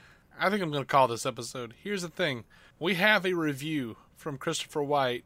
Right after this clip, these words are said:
He's finishing up his series of reviews for Batman the Telltale series.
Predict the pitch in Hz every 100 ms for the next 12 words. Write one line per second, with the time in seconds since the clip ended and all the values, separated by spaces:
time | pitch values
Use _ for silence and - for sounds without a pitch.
0 | _ 156 143 131 - 180 - 170 151 151
1 | 147 135 - 151 147 135 131 123 123 131
2 | 135 127 - 120 127 120 120 113 127 117
3 | 127 113 - 123 113